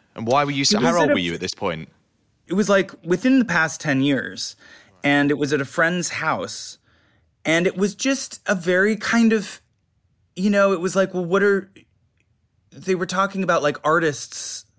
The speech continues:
Speaker 2: that I paid attention to. And, you know, when you don't know art, you only know kind of the sort of bigger names that, that everyone tends to know.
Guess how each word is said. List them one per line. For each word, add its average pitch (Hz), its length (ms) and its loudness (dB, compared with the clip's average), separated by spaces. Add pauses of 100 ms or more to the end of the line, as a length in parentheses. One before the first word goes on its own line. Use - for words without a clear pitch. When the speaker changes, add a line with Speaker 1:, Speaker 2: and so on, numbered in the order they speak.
(160)
Speaker 2:
that 147 260 0 (260)
I 135 220 2
paid 127 320 -4
attention 123 460 -4
to. - 320 -12 (1200)
And, 185 460 2 (480)
you 233 180 -4
know, 196 120 6
when 180 200 2
you 190 140 0
don't 208 360 2
know 180 600 4 (420)
art, 127 420 2
you 160 240 -2
only 175 240 0
know 170 400 4
kind 160 320 0
of - 340 -4 (380)
the 151 260 -2
sort 175 220 0
of 143 160 -4
bigger 175 320 2
names 151 840 -2
that, 143 380 -2 (280)
that 156 180 0
everyone 147 600 2
tends 117 400 -2
to 123 120 -4
know. 107 600 -4